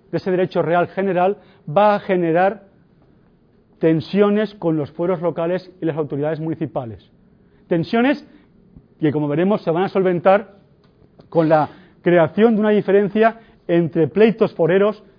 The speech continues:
y pleitos reales. Y la importancia de las partidas viene, sobre todo, a partir de mil trescientos cuarenta y ocho, cuando en el ordenamiento de Alcalá se implantan las partidas como derecho supletorio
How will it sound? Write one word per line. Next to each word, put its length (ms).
y 100
pleitos 480
reales. 560
Y 100
la 100
importancia 800
de 60
las 140
partidas 560
viene, 340
sobre 240
todo, 400
a 160
partir 540
de 200
mil 260
trescientos 560
cuarenta 280
y 60
ocho, 340
cuando 460
en 140
el 60
ordenamiento 580
de 60
Alcalá 440
se 180
implantan 420
las 120
partidas 420
como 260
derecho 280
supletorio 600